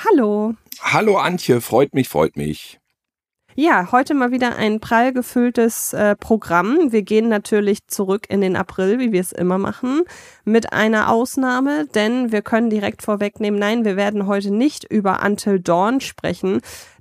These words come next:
Speaker 1: denn diese, ähm, Horror-Videospiel-Verfilmung von David F. Sandberg, der ja unter anderem Lights Out und Annabelle zwei gemacht hat,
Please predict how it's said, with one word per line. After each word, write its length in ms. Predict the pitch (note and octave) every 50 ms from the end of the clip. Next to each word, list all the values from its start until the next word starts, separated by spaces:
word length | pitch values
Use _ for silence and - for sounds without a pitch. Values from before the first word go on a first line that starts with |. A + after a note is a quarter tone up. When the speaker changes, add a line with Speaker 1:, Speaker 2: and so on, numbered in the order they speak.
| _ -
Speaker 1:
denn 340 | A3 A3 A3 A#3+ A#3+ A3+ - -
diese, 680 | F#3 - A3+ A3+ A#3 G#3 G3 G#3 G3+ G3+ G3 G3 F#3+ -
ähm, 420 | - F#3+ F#3 F#3 F#3 F3+ F3+ F3+ - F3+
Horror-Videospiel-Verfilmung 1800 | G#3+ B3+ C#4+ D4+ C4 A#3+ A3+ G#3+ F3+ E3+ G#3+ B3 B3 A#3+ G#3+ G3+ - - - - F#3 F#3 F#3 F3+ - F#3+ F3+ - - F#3+ F3+ F#3 F#3 F#3 G3 G#3
von 460 | - - - G#3 F#3+ F3+ F3+ F3+ - -
David 300 | F3 F#3+ G3+ G#3 G#3 -
F. 180 | - - F3+ -
Sandberg, 520 | - - G3 G#3+ A#3 - F#3 E3+ E3+ -
der 100 | - F3+
ja 120 | F3 E3+ E3
unter 360 | - - F3+ E3+ F3 D#3+ -
anderem 520 | - F3+ F3+ F3 E3+ E3+ D#3 D#3+ D#3+ D#3
Lights 440 | E3 D#3+ E3+ E3+ G3 G#3+ - - - -
Out 280 | - F3+ F3 F3 F3+ E3+
und 80 | D#3
Annabelle 380 | - - F3+ F3 E3 E3 E3 -
zwei 360 | - - - - E3+ F#3 G3+
gemacht 340 | G3+ F3 E3+ F3+ F#3 - -
hat, 140 | F3+ G#3